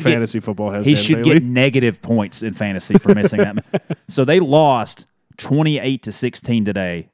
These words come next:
Speaker 1: The Vikings did. They've started out one and five, got all the way back to five hundred at six and six in the middle of playoff contention now. They were playing on the
Speaker 2: Yep.
Speaker 1: road against Tampa Bay. Tampa Bay.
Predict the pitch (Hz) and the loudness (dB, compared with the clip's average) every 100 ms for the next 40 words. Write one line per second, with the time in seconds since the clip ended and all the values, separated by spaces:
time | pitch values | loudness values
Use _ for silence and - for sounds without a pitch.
0 | _ 104 110 120 117 104 - 101 92 85 | _ 0 2 2 2 -4 -4 -4 -4 -8
1 | 101 110 131 107 - _ _ - - - | -6 0 0 0 -10 _ _ -20 -14 2
2 | 147 151 147 120 120 135 120 123 110 104 | 4 4 2 0 0 -2 -2 0 0 0
3 | 101 - 117 110 110 123 123 127 123 123 | -4 -6 -6 -4 0 2 2 2 2 -2
4 | 98 - 113 107 110 107 87 - 123 - | -6 -4 -2 -2 -4 -6 -8 -8 -8 -8
5 | 101 - 104 - - 120 113 117 113 107 | -10 -6 -8 -8 -4 0 2 2 0 -2
6 | 104 107 95 - 95 - 95 92 92 90 | -2 -2 -4 -6 -10 -8 -8 -8 -8 -6
7 | 92 85 117 117 110 101 104 123 110 110 | -8 -8 -4 -2 -2 0 0 2 4 4
8 | 113 104 104 - - 110 101 98 87 85 | 4 0 -4 -8 -10 -8 -6 -6 -6 -10
9 | _ _ _ _ - 107 104 104 92 87 | _ _ _ _ -10 -8 -6 -4 -4 -6